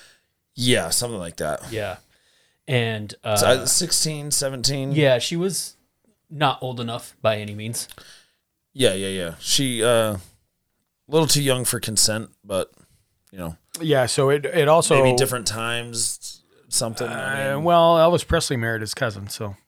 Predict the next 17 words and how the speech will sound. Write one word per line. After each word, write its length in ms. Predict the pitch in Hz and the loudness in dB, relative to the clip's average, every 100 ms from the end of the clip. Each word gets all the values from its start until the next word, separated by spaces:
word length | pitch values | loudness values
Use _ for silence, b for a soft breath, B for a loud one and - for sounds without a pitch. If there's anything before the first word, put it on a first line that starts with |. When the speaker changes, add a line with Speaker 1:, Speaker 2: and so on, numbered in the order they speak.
| - | -14
Speaker 3:
you 120 | 127 | -8
know, 60 | 127 | -4
Speaker 2:
Yeah, 580 | 127 120 113 110 110 127 | -2 -2 0 0 0 -2
I 60 | |
Speaker 3:
there's 380 | 123 127 123 120 | -2 -2 -2 -4
Speaker 2:
mean, 100 | 113 | -4
Speaker 3:
that. 280 | 101 85 95 _ _ - | -6 -6 -8 _ _ -10
Speaker 2:
like 220 | 123 120 | -6 -4
I've 220 | 120 113 | -4 -6
said 420 | - - - 120 104 | -6 -4 0 0 0
before, 480 | 107 - 107 98 | -6 -2 -2 -2
in 280 | 95 95 101 | -4 -6 -4
that 240 | 104 101 - | -2 -4 -4
era 300 | 110 107 101 | -6 -4 -2
of 300 | 95 107 101 | -4 -6 -8
America, 640 | 101 104 101 98 104 98 - | -8 -6 -4 -6 -6 -8 -6
and 320 | 113 110 107 | -4 -4 -6